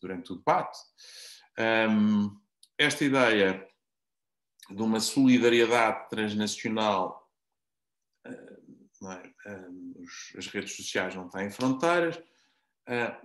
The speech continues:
esta, esta ideia de solidariedade na luta contra os regimes autoritários, não é? Não deixa de ser interessante, ah, numa realidade, numa latitude completamente diferente, esta relação com a Bielorrússia.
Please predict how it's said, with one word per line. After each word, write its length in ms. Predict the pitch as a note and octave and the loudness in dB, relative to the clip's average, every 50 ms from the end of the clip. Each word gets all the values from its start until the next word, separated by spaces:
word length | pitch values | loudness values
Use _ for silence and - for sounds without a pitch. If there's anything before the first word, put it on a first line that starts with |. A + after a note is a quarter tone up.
| - - - | -20 -8 -2
esta, 440 | D3+ D3 C#3 - - C3+ B2 - - | 0 0 0 0 0 0 0 0 -2
esta 260 | - B2+ A#2 - - C3+ | -4 -6 -4 -2 -2 0
ideia 200 | B2 B2 A#2+ A#2+ | 2 2 2 0
de 60 | A#2+ | -2
solidariedade 760 | - - B2+ A#2 A2+ A#2 A#2 A#2+ A#2 A#2 B2 A#2+ A2 G#2 G#2 | -4 -6 -4 -2 -2 0 0 0 0 0 2 0 0 0 0
na 60 | A2+ A#2+ | 0 2
luta 340 | B2 B2+ C3+ C3 - - | 4 6 4 4 4 -2
contra 300 | - - B2 A2+ - A#2 A2+ | -2 -2 -2 -2 0 -2 -4
os 80 | G#2 | -4
regimes 440 | - - - - A#2 A2 G#2 G2 - | -6 -10 -10 -6 -4 -4 -4 -2 -2
autoritários, 800 | G#2 G2 G2 - - A2 A2 - - C#3 D3 D#3+ D#3 C3+ A2 - | -2 -4 -4 -4 -4 -6 -6 -4 -2 0 0 0 0 -2 -4 -8
não 120 | G2 G2 G2 | -12 -14 -12
é? 200 | F#2+ G#2 G2+ - | -12 -12 -12 -10
Não 160 | A2+ A2 G#2+ | -8 -4 -2
deixa 240 | A2+ A#2 - - A2+ | -2 -2 -2 -4 -6
de 60 | G#2 | -6
ser 180 | - - B2 A2+ | -6 -6 -6 -6
interessante, 600 | G#2+ G2+ - - - - C3+ B2 A2+ G2+ - - _ _ _ - - - - _ _ _ _ - | -6 -8 -8 -8 -2 0 0 0 0 -2 -6 -12 _ _ _ -20 -20 -20 -20 _ _ _ _ -10
ah, 480 | - A2+ G2 G#2 G2+ F2+ F#2 F2+ - - - - - - - - - - - | -6 -4 -2 -2 -2 -2 -4 -6 -8 -12 -18 -20 -20 -20 -20 -20 -20 -18 -16
numa 440 | F#2+ G#2+ A2 A2+ A#2 A#2 A#2 A2+ | -10 -6 -6 -4 -4 -4 -4 -4
realidade, 840 | A2 A2 - B2 B2+ A#2+ A#2+ A#2 A2 G#2 A#2+ A#2+ B2 A#2+ A2 - G2 | -4 -2 2 2 4 4 2 0 -2 0 2 2 2 2 2 0 -2
numa 180 | G2 G2+ G#2 G#2 | -2 -2 -2 -2
latitude 420 | G2+ - A2 G#2 - - B2 - | -4 -6 -8 -6 -4 -4 -4 -4
completamente 540 | - A2 G#2 A2+ G2+ - A2 G#2+ G#2+ G#2 - | -4 -6 -4 -6 -6 -4 -4 -4 -4 -4 -6
diferente, 480 | A2+ G2+ - - B2+ C3 A#2 G#2 - G#2+ | -8 -8 -4 -2 -2 0 0 0 -2 -4
esta 220 | G#2 - - G#2 | -4 -4 -6 -8
relação 640 | - - A2+ A2 G#2 - - - B2 A#2 A2 G2+ - - _ _ _ _ _ _ _ _ | -6 -4 -2 -2 -2 -2 -2 -2 -2 -2 -2 -4 -8 -14 _ _ _ _ _ _ _ _
com 120 | - - C3+ | 2 2 4
a 40 | B2 | 4
Bielorrússia. 760 | A#2 B2 A#2 A2+ A2+ G#2 F#2 G#2+ A2+ A#2+ - - - G3+ G3+ | 6 4 4 4 2 0 0 -2 -4 -4 -4 -6 -8 -10 -12